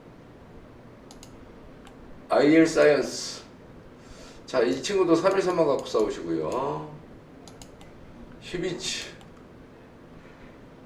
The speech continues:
이 친구도, 어, 삼일선만 갖고 싸우시고요. 예, 일단은 올린 상태에서 한번 올리는 모습을 보이는데, 자, 삼일선 갖고 대응하세요.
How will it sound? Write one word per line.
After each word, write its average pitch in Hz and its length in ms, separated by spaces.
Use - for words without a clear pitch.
이 113 120
친구도, 113 1120
어, - 40
삼일선만 185 540
갖고 - 200
싸우시고요. 120 1200
예, - 40
일단은 123 880
올린 131 280
상태에서 143 440
한번 151 220
올리는 147 340
모습을 127 300
보이는데, 120 520
자, - 140
삼일선 143 400
갖고 107 200
대응하세요. 98 760